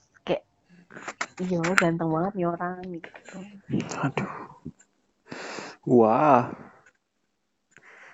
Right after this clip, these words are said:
Speaker 1: Ya, tapi waktu itu masih kayak, ya, mengagumi aja sih. Maksudnya kan Instagram kan emang dibuat untuk dikagumi gitu kan, kayak foto-foto dan lain-lain kayak.
Speaker 2: Hmm, penuh.
Speaker 1: Wah. Ganteng.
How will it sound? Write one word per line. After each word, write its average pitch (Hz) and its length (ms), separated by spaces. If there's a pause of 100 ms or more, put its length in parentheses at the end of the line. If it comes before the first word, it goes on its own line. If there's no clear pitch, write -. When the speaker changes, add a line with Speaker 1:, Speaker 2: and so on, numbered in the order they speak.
(120)
Speaker 1:
Ya, 165 160
tapi 160 160
waktu 208 240
itu 208 80
masih 214 240
kayak, - 160 (1120)
ya, 185 80
mengagumi 160 480
aja 165 320
sih. 147 160
Maksudnya 160 240
kan 262 160
Instagram 170 560
kan 285 160
emang 180 80
dibuat 170 320
untuk 220 160
dikagumi 165 480
gitu 147 160
kan, 160 240
kayak - 240
foto-foto 143 640
dan - 240
lain-lain - 320
kayak. - 200 (1000)
Speaker 2:
Hmm, 123 400
penuh. 120 400
Speaker 1:
Wah. 170 240 (1600)
Ganteng. 175 1040